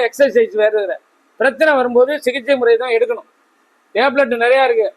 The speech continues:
ஒவ்வொரு டேப்லெட், தலைவலிக்கு ஒரு டேப்லெட், வயிற்று வலிக்கு டேப்லெட், கே-, கேஸ் ட்ரபிளுக்கு ஒரு டேப்லெட், கிட்னி ப்ரா-, அப்படி இருக்கும். அப்ப ஒவ்வொரு ஆர்கானை வந்து சரியான முறையில பார்த்து ஸ்டிமுலேட் ஆ-, பண்ற போது தான் முறையாக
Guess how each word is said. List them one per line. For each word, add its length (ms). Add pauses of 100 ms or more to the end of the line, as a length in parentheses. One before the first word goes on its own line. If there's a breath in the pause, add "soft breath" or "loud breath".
ஒவ்வொரு 260
டேப்லெட், 400
தலைவலிக்கு 360
ஒரு 120
டேப்லெட், 320
வயிற்று 240
வலிக்கு 220
டேப்லெட், 300
கே-, 220
கேஸ் 220
ட்ரபிளுக்கு 300
ஒரு 100
டேப்லெட், 220
கிட்னி 280
ப்ரா-, 160
அப்படி 200
இருக்கும். 220 (400)
அப்ப 260 (640)
ஒவ்வொரு 320 (120)
ஆர்கானை 400 (100)
வந்து 200 (480)
சரியான 320 (100)
முறையில 240 (140)
பார்த்து 320
ஸ்டிமுலேட் 460
ஆ-, 200
பண்ற 200 (100)
போது 220
தான் 160 (540)
முறையாக 460